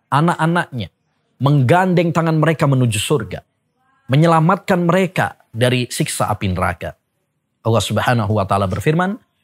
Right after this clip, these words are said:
dalam surat At-Tahrim ayat enam, "Ya ayyuhalladzina amanu qu anfusakum wa ahlikum nara wa quduhan nasu wal hijara."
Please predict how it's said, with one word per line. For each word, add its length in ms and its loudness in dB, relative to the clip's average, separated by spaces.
dalam 240 2
surat 240 0
At-Tahrim 560 -2
ayat 240 0
enam, 240 0
"Ya 480 4
ayyuhalladzina 1120 2
amanu 400 -4
qu 400 2
anfusakum 960 -2
wa 80 0
ahlikum 800 -2
nara 560 0
wa 400 -4
quduhan 560 2
nasu 320 -2
wal 80 0
hijara." 400 -8